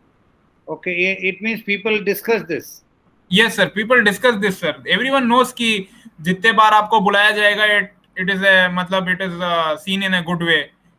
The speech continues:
Speaker 2: कि he is being called, uh, many times.
Speaker 1: Okay, good. So you could, uh, your idea strikes, though it was in the last few minutes.
Speaker 2: Yes, sir.
Speaker 1: But you could score few sixes.
Speaker 2: Yes, sir. In the last minute,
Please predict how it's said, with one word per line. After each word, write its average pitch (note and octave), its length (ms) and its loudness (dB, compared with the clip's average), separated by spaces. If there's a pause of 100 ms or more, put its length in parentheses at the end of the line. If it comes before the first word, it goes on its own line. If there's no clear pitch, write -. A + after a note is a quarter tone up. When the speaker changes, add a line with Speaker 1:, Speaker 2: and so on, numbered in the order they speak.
(120)
Speaker 2:
कि - 20 -20
he F3 220 -2
is E3+ 100 -8
being F3 260 -2
called, E3 400 0
uh, C#3 420 0 (960)
many F3 240 -2
times. C#3+ 460 -8
Speaker 1:
Okay, F3+ 280 -6
good. F3 300 -6
So G3 60 -6
you A3+ 380 -2
could, A3+ 240 0 (520)
uh, D3 100 -8
your F3 320 0
idea G#3 400 0
strikes, G3+ 800 -4 (480)
though G3+ 200 -2
it G3 220 -4
was G3 260 -2
in F#3+ 120 -6
the E3+ 520 -2
last E3+ 380 -2
few G3 240 -4
minutes. F3 600 -6
Speaker 2:
Yes, F3 160 -2
sir. C#3 220 -10 (420)
Speaker 1:
But F3 180 -6
you G3+ 140 -2
could G#3 200 -2
score G3+ 300 -6
few F#3+ 200 -6
sixes. - 600 -10 (280)
Speaker 2:
Yes, G3+ 320 -2
sir. E3+ 120 -4
In F3 140 -4
the F#3+ 100 0
last F#3+ 340 4
minute, G3 300 -2